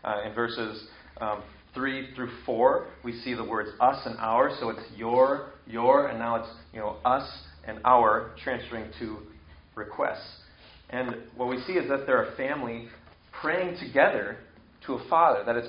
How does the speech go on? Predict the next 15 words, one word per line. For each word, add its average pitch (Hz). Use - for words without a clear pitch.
plural, 156
us -
and 117
our. 120
They're 104
together, 123
like 117
we 131
are 123
today, 131
praying 135
to 110
their 110
father 110
together. 107